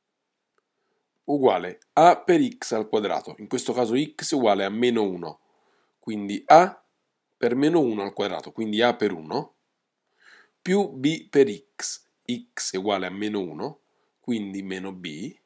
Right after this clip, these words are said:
dovremmo scrivere più c, ma c è uguale a quattro dalla prima equazione, quindi possiamo scrivere direttamente più quattro. Infine imponiamo il passaggio per il punto C e impostiamo la seguente equazione.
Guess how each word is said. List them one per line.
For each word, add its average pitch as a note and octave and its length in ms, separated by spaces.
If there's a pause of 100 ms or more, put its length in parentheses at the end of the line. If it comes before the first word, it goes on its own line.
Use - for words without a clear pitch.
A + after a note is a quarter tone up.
(1400)
dovremmo D3 360
scrivere A2 440
più F#3 360
c, - 300 (300)
ma A#2 140
c C#3 340
è - 80
uguale G#2+ 280
a G2 60
quattro G#2 420
dalla F2+ 120
prima F#2 220
equazione, G#2+ 460
quindi G#2 200
possiamo A#2 300
scrivere G#2 380
direttamente A#2+ 580
più - 220
quattro. - 480 (1500)
Infine B2 340
imponiamo A#2 340
il A2 100
passaggio A2 440
per G#2 120
il G2+ 100
punto G#2+ 320
C G2+ 440 (400)
e - 140
impostiamo A#2+ 500
la A2+ 80
seguente A#2 460
equazione. G#2 640